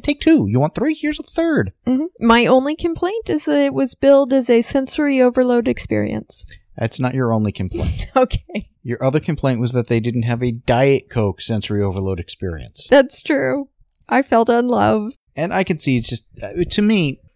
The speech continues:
Speaker 1: they should have had, uh, uh, one, I'm perfectly happy with just the Coke. I took advantage of it and was quite happy with that. But have either the Coke Zero or the Diet Coke, something like that, something to where everybody who is not,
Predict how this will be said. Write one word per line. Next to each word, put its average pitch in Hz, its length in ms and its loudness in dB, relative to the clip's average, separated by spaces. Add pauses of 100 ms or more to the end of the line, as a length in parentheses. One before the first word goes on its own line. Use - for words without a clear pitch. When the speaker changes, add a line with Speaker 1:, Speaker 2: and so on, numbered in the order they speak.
(140)
Speaker 1:
they 131 200 0
should 147 180 -2
have 139 120 -2
had, 107 440 0 (220)
uh, 95 260 0
uh, 98 220 -8
one, 131 420 0
I'm 117 140 0
perfectly 110 440 -2
happy 101 300 -2
with 95 140 -4
just - 180 -4
the 107 60 -8
Coke. 104 320 -2
I 92 80 -2
took - 260 -8
advantage 98 460 -4
of 98 100 -6
it 101 80 -10
and 95 60 -8
was 95 100 -8
quite 92 220 -4
happy - 240 -10
with 85 100 -8
that. 90 240 -4
But 101 120 -6 (260)
have 123 560 0
either 117 280 -2
the 110 60 -4
Coke - 300 -4
Zero 110 360 0
or 107 80 0
the 104 80 -4
Diet 101 300 0
Coke, 107 260 -4
something 135 500 -4
like 104 280 -2
that, 104 300 -2 (340)
something 151 480 -2
to - 120 -2
where 135 180 0 (180)
everybody 120 920 2
who 107 280 0
is 98 220 0
not, 107 380 2